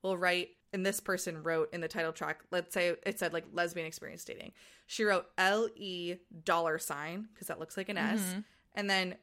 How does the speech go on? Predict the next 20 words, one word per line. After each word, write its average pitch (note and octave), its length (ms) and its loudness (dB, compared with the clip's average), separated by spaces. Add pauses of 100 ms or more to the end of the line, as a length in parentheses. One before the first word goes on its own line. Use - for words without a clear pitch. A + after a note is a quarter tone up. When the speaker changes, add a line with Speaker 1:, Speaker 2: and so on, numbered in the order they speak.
(280)
Speaker 1:
B G3 360 0 (400)
E G#3 340 -2 (240)
A D3+ 140 0
N. C2+ 420 -10
So, F#3 300 2
Speaker 2:
Mm-hmm. G3+ 80 0
Speaker 1:
like, F#3+ 220 -2
lesbian. F3 560 0
It's F#3 180 -6
very A3+ 180 2
easy A3+ 160 -4
to F#3+ 80 -2
read. E3+ 320 -6 (320)
But G3+ 140 -2
then B3 100 6
she B3 200 -2
had B3 420 6 (180)
the A3 80 0
text-to-speech - 1080 -2
function D#3+ 680 -6